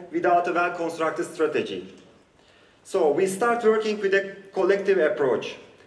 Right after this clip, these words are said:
and to, we, we really empower the students and developers in our own network.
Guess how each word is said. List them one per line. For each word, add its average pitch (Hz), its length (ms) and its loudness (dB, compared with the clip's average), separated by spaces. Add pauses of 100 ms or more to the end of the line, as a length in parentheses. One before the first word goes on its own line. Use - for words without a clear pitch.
and - 260 -2 (280)
to, - 280 -4 (200)
we, 190 200 0
we 185 260 -2
really 214 200 6
empower 180 640 2 (160)
the 156 100 -2
students 180 520 0
and 156 260 -2
developers 156 720 2
in 156 140 -4
our 151 180 4
own 151 240 2
network. 117 560 -4